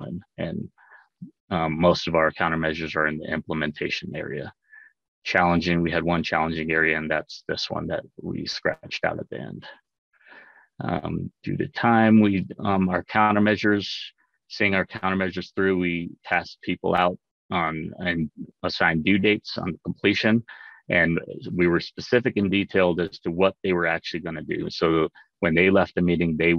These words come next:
they knew, "This is my test, this is my suspense date, this is what I need to,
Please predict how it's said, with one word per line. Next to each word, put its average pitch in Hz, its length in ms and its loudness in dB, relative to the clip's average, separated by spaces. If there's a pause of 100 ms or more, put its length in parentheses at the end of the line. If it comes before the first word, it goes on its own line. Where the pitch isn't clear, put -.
(160)
they 87 320 0
knew, 85 460 2
"This 92 200 -6
is 107 80 -6
my 98 220 2
test, 85 300 0
this 90 160 -8
is 87 80 -4
my 90 120 0
suspense - 520 -8
date, 82 180 -2
this 87 160 -2
is 87 60 -6
what 87 160 2
I 87 40 2
need 85 220 0
to, 80 300 0